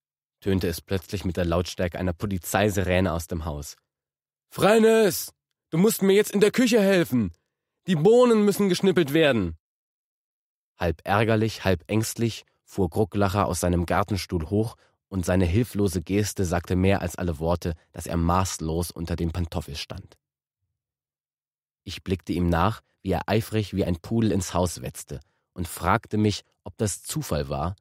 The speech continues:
dass seine Schwester ihn ausgerechnet jetzt gerufen hatte. Ich ließ den Kaffee stehen.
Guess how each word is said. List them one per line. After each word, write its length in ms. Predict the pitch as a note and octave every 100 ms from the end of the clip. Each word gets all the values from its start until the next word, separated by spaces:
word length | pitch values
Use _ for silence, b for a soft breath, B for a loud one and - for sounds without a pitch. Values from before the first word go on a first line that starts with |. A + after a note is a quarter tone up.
| _
dass 160 | - E2+
seine 180 | F2 E2+
Schwester 400 | - G2+ - G2
ihn 160 | F2+ -
ausgerechnet 720 | F#2 - F#2+ G2 F#2+ F2+ -
jetzt 340 | - - -
gerufen 460 | E2 D2+ D#2 D#2+ D#2+
hatte. 320 | D#2+ - - _ _ _ _ _ _ _ _ _ _ _ _ -
Ich 200 | F#2 -
ließ 180 | G2+
den 200 | - F#2
Kaffee 280 | - G#2 F#2+
stehen. 500 | E2 - D2 A2+ F2+